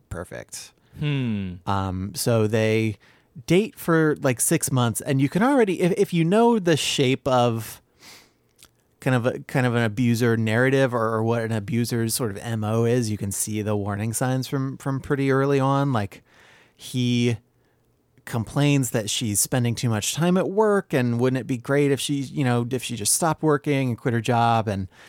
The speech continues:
Speaker 1: he wants to, he tries to take up most of her free time, so she can't really see her friends and stuff anymore. Like, he, he's doing this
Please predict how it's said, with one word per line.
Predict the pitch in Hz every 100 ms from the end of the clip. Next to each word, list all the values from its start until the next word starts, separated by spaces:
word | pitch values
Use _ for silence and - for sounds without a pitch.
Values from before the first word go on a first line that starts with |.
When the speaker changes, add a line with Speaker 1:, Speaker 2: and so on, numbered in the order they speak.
| - - _
Speaker 1:
he | - 131 120 117
wants | 120 117 107 -
to, | 110 113
he | 117 117
tries | - 107 -
to | 107
take | - 127 143
up | 127 -
most | 120 113 -
of | 117
her | 127 131
free | - 202
time, | 165 170 151
so | 139
she | 110 120
can't | 123 113
really | 117 113
see | - 123
her | 104
friends | - 170 160 156
and | 143
stuff | - 131 127
anymore. | 120 117 117
Like, | 110 104
he, | 123 113
he's | 117 117 110 -
doing | 131 131 120 117
this | 104 95 - -